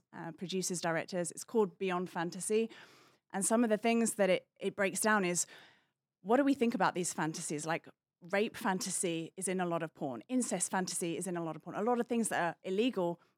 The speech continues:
are in porn. Um, teen porn is thirty-three percent of, um, all, all porn searches.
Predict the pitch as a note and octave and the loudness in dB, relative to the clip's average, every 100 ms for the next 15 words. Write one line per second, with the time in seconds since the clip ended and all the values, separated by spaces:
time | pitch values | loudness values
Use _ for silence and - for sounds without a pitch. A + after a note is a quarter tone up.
0 | _ F3+ F3 E3+ G#3 F#3 E3+ E3+ - - | _ -6 -2 -2 0 2 2 -2 -10 -14
1 | - F3+ D#3+ - C#4+ D4 D4 G3 F#3 F#3 | -4 -2 -2 0 6 6 6 2 0 -2
2 | F#3 F3 - _ _ A3+ G#3+ - _ - | -2 -2 -4 _ _ 0 0 -4 _ -6
3 | G#3+ G3+ G3 G3 F3+ - F3 E3 - - | -2 -2 0 0 0 -2 -4 -4 -8 -20
4 | - F#3 E3 D#3+ D#3 - _ _ F#3 F3+ | -12 -4 -2 0 -2 -6 _ _ -6 -6
5 | F3 - F#3 - G#3 F#3+ G3+ F#3 - C#3+ | -6 -6 -6 -4 -4 -2 0 -2 -2 -8
6 | D3 | -10